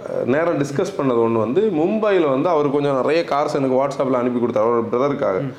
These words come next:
Speaker 1: அதுல இருந்து ஒண்ணு வாங்கணும்னு சொல்லி. இப்ப மும்பை மாதிரி ஒரு சிட்டி வந்து லக்ஸரி கார்ஸோட ஒரு
Speaker 2: ம்.
Speaker 1: ஃப்ளட்னு சொல்லலாம்.
Speaker 2: நார்த்ல வந்து இங்க வேற நிறைய கார்ஸ் அது இங்க
Speaker 1: ஆ,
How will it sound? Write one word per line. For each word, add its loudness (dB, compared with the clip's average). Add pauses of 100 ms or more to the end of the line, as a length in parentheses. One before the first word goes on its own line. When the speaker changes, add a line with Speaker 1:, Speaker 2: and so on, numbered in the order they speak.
(680)
Speaker 1:
அதுல 0
இருந்து 2
ஒண்ணு 0
வாங்கணும்னு 0
சொல்லி. -8
இப்ப -4
மும்பை 0
மாதிரி 2
ஒரு 2
சிட்டி 0
வந்து 2
லக்ஸரி -2
கார்ஸோட 0
ஒரு 4
Speaker 2:
ம். 4
Speaker 1:
ஃப்ளட்னு 0
சொல்லலாம். 2
Speaker 2:
நார்த்ல 0
வந்து -4 (140)
இங்க 2
வேற 2 (160)
நிறைய 0
கார்ஸ் -4
அது -4 (220)
இங்க -4
Speaker 1:
ஆ, 0